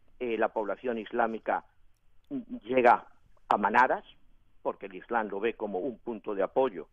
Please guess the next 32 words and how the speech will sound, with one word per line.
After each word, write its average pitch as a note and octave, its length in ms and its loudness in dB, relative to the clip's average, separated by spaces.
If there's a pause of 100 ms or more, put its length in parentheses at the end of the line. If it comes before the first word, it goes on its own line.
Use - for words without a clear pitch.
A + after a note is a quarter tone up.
(400)
para G#2 180 2
poder G#2+ 400 -6
establecer G2 580 -8
la F#2+ 80 -4
conquista F#2+ 480 -10
de E2 80 -8
Europa, C3 300 0 (240)
y D#3 180 0
no F3 140 2
es G#3 100 -4
una A3 160 0
conquista, E3+ 520 -4
como B2 200 -4
te A2+ 140 -8
digo, C3 220 -2
violenta, G#2+ 540 0 (220)
sencillamente A#2+ 560 -4
es - 100 -8
una A#2+ 180 -2
conquista B2+ 580 -4 (580)
numérica. A2 560 -2 (200)
Yo, D#3+ 180 2
mira, C3 200 2
el G2+ 80 2
ejemplo G3 340 -2
que C3+ 100 -6
siempre B2 380 -4
pongo A2+ 360 -2 (840)
de B2 360 -4 (400)
lo B2 220 0
que C3+ 220 2
es C#3 80 -4